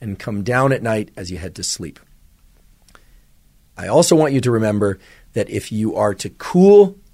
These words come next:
the external portion of your body, in particular your torso, the net effect of that is going to be an increase in body temperature. So for many people, not all, but for many people, if you are going to do deliberate cold exposure,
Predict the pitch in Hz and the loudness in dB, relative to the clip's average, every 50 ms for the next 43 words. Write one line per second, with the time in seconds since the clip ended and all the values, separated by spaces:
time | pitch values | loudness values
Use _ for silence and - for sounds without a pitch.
0 | _ _ _ 131 123 123 120 - - - 139 131 127 117 - 131 120 - - 117 | _ _ _ -2 0 0 0 0 -2 0 0 2 2 0 2 0 0 0 -2 -6
1 | 113 104 107 104 87 104 101 101 98 98 101 - - 98 92 - 104 117 113 - | -6 -6 -4 -4 -4 -2 -2 -2 -2 -4 -6 -6 -8 -10 -12 -10 -10 -10 -6 -6
2 | 113 98 95 90 90 90 - - - 165 170 170 - - 123 104 95 92 107 - | -4 -4 -4 -6 -8 -12 -14 -6 -2 0 0 0 0 0 -2 -2 -2 -4 -6 -10
3 | _ _ _ _ _ _ - - _ _ _ _ _ _ _ _ _ _ _ _ | _ _ _ _ _ _ -20 -20 _ _ _ _ _ _ _ _ _ _ _ _
4 | 107 107 110 123 147 175 190 190 165 - 165 151 135 - - 107 95 101 95 90 | -4 0 2 4 4 6 6 4 4 6 4 4 4 2 0 0 0 0 -2 -2
5 | 92 120 - - _ _ - - _ _ _ _ - 113 98 90 135 123 131 135 | -4 -6 -8 -12 _ _ -20 -20 _ _ _ _ -8 -8 -2 0 0 2 4 2
6 | 131 123 - 113 107 113 113 - - 113 107 107 - _ - 165 165 170 160 - | 2 0 -2 -4 -4 -4 -4 -4 -4 -6 -6 -6 -8 _ 2 4 4 4 4 4
7 | - 143 131 123 113 - - - - - 110 104 95 95 98 101 98 98 92 - | 2 2 2 2 2 0 -4 -6 -6 -6 -6 -4 -2 -2 -2 -2 -2 -4 -4 -6
8 | 101 85 85 92 - - - - - _ _ _ _ _ _ _ _ _ _ _ | -8 -8 -10 -12 -14 -14 -16 -16 -20 _ _ _ _ _ _ _ _ _ _ _
9 | _ _ _ - - 131 113 107 - - 120 117 127 147 185 226 240 220 160 120 | _ _ _ -4 0 2 2 2 0 -2 0 2 4 6 6 6 6 4 4 2
10 | - 104 - - 69 76 - 110 95 113 151 196 208 139 107 95 - - - - | 0 -4 -6 -6 -10 -14 -12 -8 -4 -2 2 4 4 4 4 2 -2 -2 -2 -4
11 | 131 - - 131 120 123 139 165 185 196 185 - - 113 95 - 90 85 107 123 | -4 -2 -2 -2 0 2 4 4 4 4 2 2 0 -4 -6 -4 -8 -10 -10 -12
12 | - _ _ _ _ _ - - - _ _ - 117 92 110 123 143 175 208 202 | -14 _ _ _ _ _ -20 -20 -20 _ _ -8 -6 -4 0 4 6 6 8 8
13 | 170 190 190 180 165 147 131 139 135 110 127 117 120 113 110 104 - - - 123 | 6 4 4 4 2 2 2 2 2 4 4 4 4 2 2 0 -4 0 2 4
14 | 123 127 127 113 - - - - 98 92 92 - - 92 104 123 | 4 4 4 0 -2 -6 -6 -4 -4 -4 -4 -4 -6 -8 -8 -10